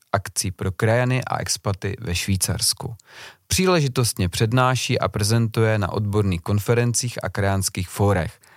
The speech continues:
Má rád rockovou muziku, stopování,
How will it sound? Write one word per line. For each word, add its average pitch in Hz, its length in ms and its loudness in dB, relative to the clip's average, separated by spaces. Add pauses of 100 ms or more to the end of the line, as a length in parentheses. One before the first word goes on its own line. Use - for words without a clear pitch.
(180)
Má 123 180 4
rád 120 200 0
rockovou 87 380 -2
muziku, 127 540 0 (220)
stopování, 123 840 2